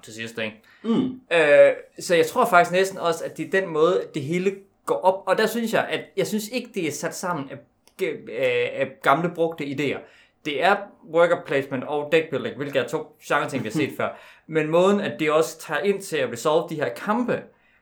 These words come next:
Speaker 1: er ikke noget, jeg har set før. Og jeg synes, det egentlig også er meget fedt. Også det, at man ligesom skal finde ud af, om jeg vil commit til den eller ej, hvor hårdt tør jeg gå efter det, hvad har folk i baghånden af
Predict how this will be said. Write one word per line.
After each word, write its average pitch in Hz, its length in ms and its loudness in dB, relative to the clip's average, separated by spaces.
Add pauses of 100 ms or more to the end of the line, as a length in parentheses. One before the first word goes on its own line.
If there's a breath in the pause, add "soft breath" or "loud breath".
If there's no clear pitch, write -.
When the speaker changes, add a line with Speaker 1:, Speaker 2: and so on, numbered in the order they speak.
(320 soft breath)
Speaker 1:
er 156 160 -2 (140)
ikke 226 260 -2
noget, 147 320 2
jeg 139 100 0
har 117 120 -6
set 131 340 -6
før. - 300 -8 (640)
Og 151 160 -8
jeg - 80 -8
synes, 170 140 -10
det - 120 0
egentlig 196 200 2
også 147 140 0
er 143 40 -4
meget 139 200 2
fedt. 147 240 -2
Også 165 260 -2
det, 185 60 2
at 170 140 2
man 147 80 -6
ligesom 170 220 -8
skal 147 160 -6
finde 175 220 -2
ud 202 80 4
af, 131 300 2 (440 soft breath)
om 151 140 -2
jeg 135 100 6
vil 127 120 -2
commit 196 360 2
til 170 140 -4
den 143 120 -4
eller 117 160 -2
ej, 165 260 2
hvor 147 100 -4
hårdt 180 300 2
tør 156 100 -2
jeg 120 120 2
gå 131 180 0
efter 135 240 2
det, 117 100 -2
hvad 165 180 2
har 156 240 0
folk 165 200 0
i 131 120 -4
baghånden 147 580 0
af 104 580 -6